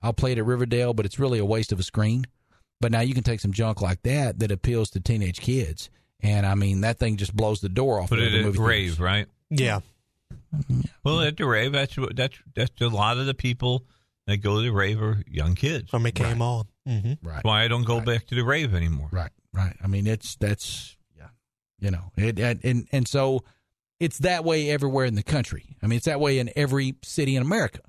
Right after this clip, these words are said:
Speaker 1: And, and if you, if you understand the demographic of the customer that is attending an individual location, you can maximize the revenue of your movie.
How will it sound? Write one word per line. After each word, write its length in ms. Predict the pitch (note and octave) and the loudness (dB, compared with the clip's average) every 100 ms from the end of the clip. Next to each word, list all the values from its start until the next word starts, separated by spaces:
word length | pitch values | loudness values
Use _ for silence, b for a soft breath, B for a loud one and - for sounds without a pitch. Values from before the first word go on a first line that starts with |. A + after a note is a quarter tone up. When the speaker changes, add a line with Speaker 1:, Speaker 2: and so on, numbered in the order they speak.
| _ - | _ -6
Speaker 1:
And, 140 | C3+ | -6
and 180 | B2 D3 | -2 0
if 140 | D3 - | 0 0
you, 200 | D#3 C#3+ | 0 0
if 140 | D3 D#3+ | -2 -2
you 160 | D#3+ - | -2 -2
understand 920 | F#3+ F3 - - E3 G#3 E3+ C#3 B2+ _ _ _ _ _ | 0 0 -2 -2 -2 0 0 0 -4 _ _ _ _ _
the 140 | B2 | -2
demographic 1080 | A#2 G#2+ E3+ F#3 A#2+ B2 D3 F#3 - G#2+ G#2 - | -2 0 0 0 0 0 0 0 -2 -4 -4 -4
of 140 | C#3 | -2
the 80 | B2 | -2
customer 540 | - E3+ F3 - B2+ | 0 0 0 -2 -2
that 160 | B2 A2 | 0 0
is 120 | G#2 | -2
attending 500 | G#2+ - F3 E3+ C3 | -2 -2 0 0 0
an 120 | A#2 | 0
individual 460 | A2 C#3 C3 A#2 G#2+ | 0 0 0 -2 0
location, 480 | G2 - F3 - A#2 - _ | 0 0 -2 -2 -4 -8 _
you 100 | C#3 | -4
can 160 | B2 A2+ | -2 0
maximize 680 | A2+ C3+ C3 A#2 A#2 A2+ | 2 0 0 0 2 2
the 80 | G2 | 0
revenue 520 | F#2+ E3 B2+ F#2 F#2 B2 _ _ _ _ _ - | 0 0 2 0 0 -2 _ _ _ _ _ -4
of 160 | B2+ A#2 | -2 0
your 120 | A#2 | 0
movie. 360 | F3 D#3+ - | 0 0 -6